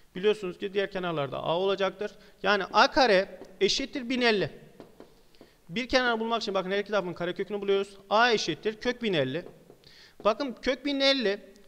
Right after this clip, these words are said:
sıralama yaptığımızda arkadaşlar, e, otuz iki ile otuz üç arasında yer alıyor. Yani, e, bin ellinin, kök bin ellinin otuz iki ile otuz üç arasında yaklaşık arkadaşlar diyebiliriz ki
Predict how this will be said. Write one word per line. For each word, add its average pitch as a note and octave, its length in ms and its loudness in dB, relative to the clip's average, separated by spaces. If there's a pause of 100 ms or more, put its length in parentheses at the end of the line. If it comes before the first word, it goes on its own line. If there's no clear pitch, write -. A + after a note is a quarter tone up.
(200)
sıralama B3 540 0
yaptığımızda A3+ 480 0
arkadaşlar, D#3+ 600 -2 (800)
e, F3 240 4 (100)
otuz F#3 280 -2
iki C#4 180 -2
ile B3+ 400 0 (1040)
otuz G3+ 320 -4
üç C#4 140 -2
arasında A3+ 400 4
yer G3+ 140 6
alıyor. C#3 260 2 (1400)
Yani, G#3 460 4 (520)
e, D3+ 440 2 (100)
bin G3+ 160 0
ellinin, G#3 580 0 (340)
kök F#3+ 240 0
bin A3 100 -2
ellinin F#3+ 400 0
otuz F#3+ 320 -6
iki B3+ 120 -6
ile A3+ 100 -2
otuz G3+ 200 -4
üç A#3 140 -6
arasında E3+ 260 -2
yaklaşık A3 440 -2
arkadaşlar D3+ 580 -6
diyebiliriz A3 440 -4
ki D#3+ 180 -8